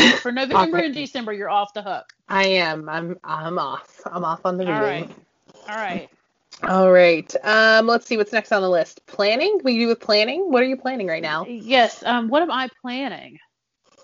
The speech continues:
Speaker 1: Um, so I am planning, um, geez, that's a really hard one. See, I should have written these down.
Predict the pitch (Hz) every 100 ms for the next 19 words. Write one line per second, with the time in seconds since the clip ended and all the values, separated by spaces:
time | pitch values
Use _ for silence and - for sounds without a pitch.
0 | _ _ _ _ _ _ - 254 262 262
1 | 262 262 254 254 _ _ _ _ - 262
2 | 254 254 254 254 - 262 294 262 262 240
3 | _ 269 262 277 320 254 214 208 214 233
4 | 254 233 _ _ _ _ _ _ _ _
5 | _ _ _ - - 220 220 220 226 226
6 | 220 226 226 226 - _ - - 226 440
7 | 233 170 170 180 247 - 466 220 233 247
8 | 247 359 262 202 - 262 269 277 320 339
9 | 247 262 254 269 254 269 381 247 147 131